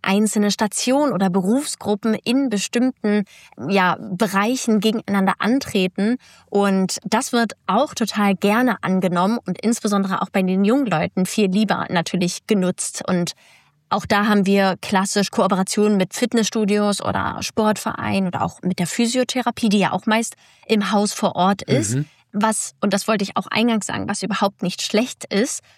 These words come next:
Speaker 1: sondern es darf ein Baustein sein, aber es darf halt nicht der alleinige Baustein sein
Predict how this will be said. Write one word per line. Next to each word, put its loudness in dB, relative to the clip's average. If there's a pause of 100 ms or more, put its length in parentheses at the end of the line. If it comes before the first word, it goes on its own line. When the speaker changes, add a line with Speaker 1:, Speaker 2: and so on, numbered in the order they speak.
Speaker 1:
sondern 2
es -4
darf 0 (100)
ein 4
Baustein 0
sein, -4
aber 0
es -4
darf 0
halt 0
nicht -4
der -2
alleinige 2
Baustein -6
sein -2